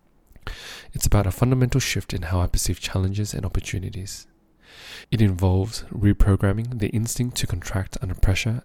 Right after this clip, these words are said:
and replacing it with the impulse to expand and explore new possibilities. It's about understanding that growth often comes from the most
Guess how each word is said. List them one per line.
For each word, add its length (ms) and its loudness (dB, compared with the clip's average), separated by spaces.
and 80 -2
replacing 480 2
it 160 -10
with 120 -2
the 100 -6
impulse 420 -2
to 80 -6
expand 640 -2
and 120 -10
explore 340 -2
new 180 -2
possibilities. 800 -2
It's 100 -6
about 240 4
understanding 640 0
that 220 -8
growth 280 0
often 300 0
comes 300 -4
from 160 -4
the 60 -2
most 220 0